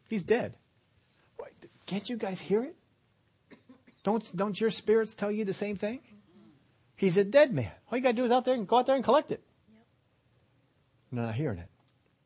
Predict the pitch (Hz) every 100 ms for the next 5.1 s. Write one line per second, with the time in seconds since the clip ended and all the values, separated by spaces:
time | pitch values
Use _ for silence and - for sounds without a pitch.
0 | _ _ _ _ - 120 143 147 131 147
1 | - 113 - 110 104 - - _ - 113
2 | 123 113 120 110 107 113 110 95 95 -
3 | _ _ _ _ _ _ _ _ 113 113
4 | 107 127 92 95 95 107 98 92 110 85
5 | 80